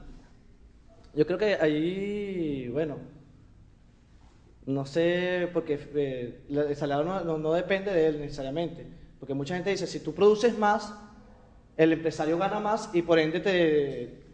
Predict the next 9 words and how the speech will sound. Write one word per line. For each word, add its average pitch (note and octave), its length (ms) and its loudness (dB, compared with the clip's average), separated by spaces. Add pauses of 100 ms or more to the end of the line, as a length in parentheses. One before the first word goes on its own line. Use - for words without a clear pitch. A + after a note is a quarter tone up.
(100)
te D3+ 180 4
aumenta D3+ 360 0
el - 40 -8
salario, D#3+ 380 2 (560)
pero D#3 360 8
es D3 200 0
también F3+ 280 0
una F3 680 -2
falacia F#3+ 600 2